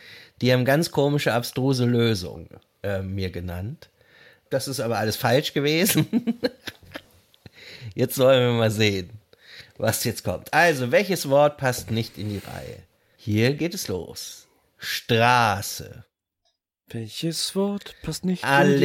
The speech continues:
Speaker 2: die Reihe? Hm, da, da, la, ba, da, ba, da.
Speaker 1: Park.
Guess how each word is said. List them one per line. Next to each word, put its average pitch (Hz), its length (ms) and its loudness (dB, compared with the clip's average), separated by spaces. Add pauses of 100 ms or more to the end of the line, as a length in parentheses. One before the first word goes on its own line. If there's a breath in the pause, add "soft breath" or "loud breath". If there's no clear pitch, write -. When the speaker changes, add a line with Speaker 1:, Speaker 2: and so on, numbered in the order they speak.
Speaker 2:
die 151 60 4
Reihe? 120 560 2 (100)
Hm, 135 220 -8 (120)
da, 156 120 -12 (220)
da, 190 360 -6 (240 soft breath)
la, 156 240 -12 (120)
ba, 185 80 -12
da, 175 220 -16
ba, 160 100 -14
da. 131 180 -12
Speaker 1:
Park. 113 960 0